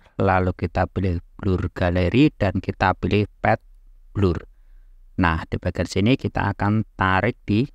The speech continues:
bagian sini dan saya akan tarik ke bagian sini. Kita akan lengkungkan sedikit seperti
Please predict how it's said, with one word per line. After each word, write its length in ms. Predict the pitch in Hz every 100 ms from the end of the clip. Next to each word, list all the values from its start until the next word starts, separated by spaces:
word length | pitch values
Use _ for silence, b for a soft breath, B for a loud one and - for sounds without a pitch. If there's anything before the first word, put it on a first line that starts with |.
| _ -
bagian 720 | 95 - 95 92 92 135 - _ _ - -
sini 560 | - 92 92 104 180 _ _ -
dan 160 | 95
saya 240 | 92 95 95
akan 320 | 95 98 101 - -
tarik 320 | 90 95 -
ke 240 | 101 143 - _ -
bagian 640 | 92 - 95 92 95 123 - - - - - -
sini. 560 | - 92 85 82 - - -
Kita 320 | 87 - -
akan 320 | 87 92 117 - - - - - - - -
lengkungkan 640 | 98 95 - 95 92 92
sedikit 480 | 92 - 98 - -
seperti 400 | - - 87